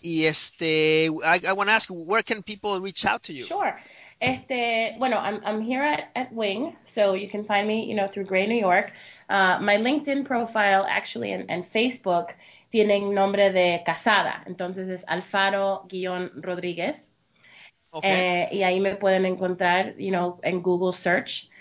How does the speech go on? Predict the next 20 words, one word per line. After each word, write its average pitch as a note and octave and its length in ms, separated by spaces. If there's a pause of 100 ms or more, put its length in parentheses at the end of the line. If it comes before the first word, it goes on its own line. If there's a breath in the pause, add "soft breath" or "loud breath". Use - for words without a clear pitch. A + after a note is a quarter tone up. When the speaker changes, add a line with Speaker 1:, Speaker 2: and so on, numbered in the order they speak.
(240 loud breath)
Speaker 2:
Eh, F#3 640
and, G3+ 160
and G#3 220
it G#3+ 80
should A#3 200
be, A#3+ 340
it G#3+ 80
should A#3 180
be A#3+ 100
pretty B3 220
easy, G#3+ 220
Sandra G3 280
Alfaro G3 340
Rodríguez. F#3+ 640 (320)
Estoy G#3 320
en G#3 120
Twitter A#3 340
también, G#3 520 (120)
eh, F3 340
arroba G3 720